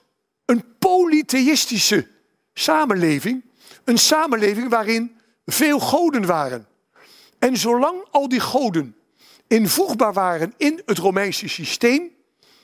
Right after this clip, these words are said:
zolang vonden de mensen het allemaal goed. Rome was een, in dat opzicht een redelijk tolerante samenleving.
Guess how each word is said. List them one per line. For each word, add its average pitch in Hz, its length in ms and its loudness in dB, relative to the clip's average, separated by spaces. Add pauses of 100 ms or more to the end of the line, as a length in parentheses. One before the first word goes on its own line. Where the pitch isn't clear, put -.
(100)
zolang 294 560 2 (500)
vonden 262 520 0 (200)
de 202 120 0
mensen 226 480 0 (220)
het - 160 -4
allemaal 185 540 -2 (140)
goed. - 380 -2 (1400)
Rome 330 420 2
was 262 340 -2 (400)
een, 240 300 0 (420)
in 214 120 2
dat 320 200 0
opzicht - 480 -2
een 226 140 4
redelijk 240 440 0
tolerante 220 480 0
samenleving. 180 760 0